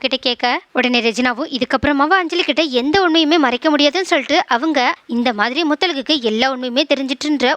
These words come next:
உண்மையை சொன்னது மட்டும் இல்லாம அதனாலதான் எனக்கு தெரிஞ்சு பூமியை அவ பாக்குறதுக்காக கூப்பிட்டுருப்பான்னு சொல்லி சொல்றாங்க. அப்ப இதை கேட்டுட்டு அஞ்சலி செம்ம பயத்தோட இருக்கா. அப்போ ரெஜினாவுமே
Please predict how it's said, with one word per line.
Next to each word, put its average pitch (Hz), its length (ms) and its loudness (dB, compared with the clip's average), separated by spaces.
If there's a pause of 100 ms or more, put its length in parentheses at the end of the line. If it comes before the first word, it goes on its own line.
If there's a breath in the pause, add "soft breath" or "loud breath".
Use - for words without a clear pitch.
உண்மையை 240 320 0
சொன்னது 294 280 0
மட்டும் 359 220 2
இல்லாம 320 220 0 (100)
அதனாலதான் 254 460 -2
எனக்கு 285 260 -4
தெரிஞ்சு 285 240 0 (100)
பூமியை 262 320 2
அவ 294 180 -2
பாக்குறதுக்காக 285 520 -2
கூப்பிட்டுருப்பான்னு 285 500 -2
சொல்லி 285 200 -4
சொல்றாங்க. 277 320 -2 (100)
அப்ப 233 160 -4
இதை 233 160 -4
கேட்டுட்டு 277 280 -2
அஞ்சலி 302 280 -6
செம்ம 254 300 0
பயத்தோட 302 400 0
இருக்கா. 294 260 -2
அப்போ 247 160 -4 (280)
ரெஜினாவுமே 254 540 0